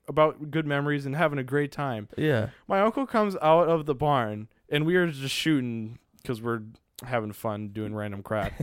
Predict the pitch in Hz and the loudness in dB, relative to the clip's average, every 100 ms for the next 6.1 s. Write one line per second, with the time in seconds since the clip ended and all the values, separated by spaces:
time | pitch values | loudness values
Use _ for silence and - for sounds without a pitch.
0 | - 160 - 151 139 131 127 123 117 110 | -6 -8 -4 2 4 2 2 4 4 0
1 | - _ _ _ _ _ _ _ - - | -6 _ _ _ _ _ _ _ -20 -20
2 | _ _ _ _ 160 175 - - 175 170 | _ _ _ _ -6 -6 -8 -4 0 0
3 | 160 170 170 156 151 127 - - - - | 4 6 6 6 4 4 2 -16 -20 -8
4 | 349 370 - 339 277 277 240 262 254 262 | 2 2 4 0 4 4 8 8 10 12
5 | 254 240 220 233 - 233 214 214 214 220 | 12 12 12 6 8 12 12 12 10 8